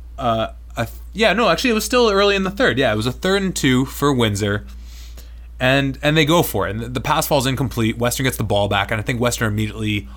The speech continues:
on the next drive, uh, scores a touchdown. It might have even been the first play. But what I liked about the aggressiveness, and I think we're seeing this in the N F L a little bit with,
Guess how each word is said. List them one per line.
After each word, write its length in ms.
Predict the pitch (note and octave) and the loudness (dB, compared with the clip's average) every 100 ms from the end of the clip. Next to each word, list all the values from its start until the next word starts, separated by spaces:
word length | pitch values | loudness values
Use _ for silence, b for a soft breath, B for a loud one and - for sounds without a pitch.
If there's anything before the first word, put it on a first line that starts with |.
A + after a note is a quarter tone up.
| B | B
on 140 | A#2 A#2 | -2 0
the 40 | |
next 200 | A2+ - | 0 -2
drive, 400 | A#2+ G2+ G2+ G2 B B B B | -2 0 0 -4 B B B B
uh, 200 | - G#2 | -4 -2
scores 360 | F#2 - C#3 B2 | -2 0 2 4
a 60 | A2 | 4
touchdown. 400 | A#2+ G#2+ F#2 F#2 | 0 0 -2 0
It 40 | |
might 120 | A2+ | 2
have 100 | A#2 | 4
even 180 | A#2 G#2+ | 4 2
been 100 | G#2+ | 0
the 80 | G2 | -2
first 320 | - G#2 - | -4 -6 -6
play. 300 | - F#2 - - B B B B B B - - - | -6 -6 -6 -14 B B B B B B -16 -12 -4
But 360 | G#2+ C#3+ A2+ - | 2 4 2 -2
what 180 | C3 E3+ | 2 4
I 40 | |
liked 220 | D#3+ G#3 | 4 2
about 200 | C4 A3 | 2 2
the 80 | E3 | 2
aggressiveness, 560 | C3 A#2 A#2 A#2 G2+ - | 2 2 0 0 -2 -2
and 260 | - A#2+ A2+ | -2 -2 -2
I 60 | A2 | -4
think 180 | D3+ C3 | -2 -2
we're 80 | |
seeing 200 | A#2 F#3+ | -2 -2
this 140 | E3 - | -2 -2
in 60 | |
the 80 | A#2 | -6
N 80 | G#2+ | -6
F 180 | G#2 - | -4 0
L 100 | F#3+ | 2
a 40 | |
little 240 | A#2+ G#2 G2 | 2 -2 -4
bit 320 | G2 G#2 - | -4 -6 -4
with, 340 | G#2 G2 - | -6 -6 -10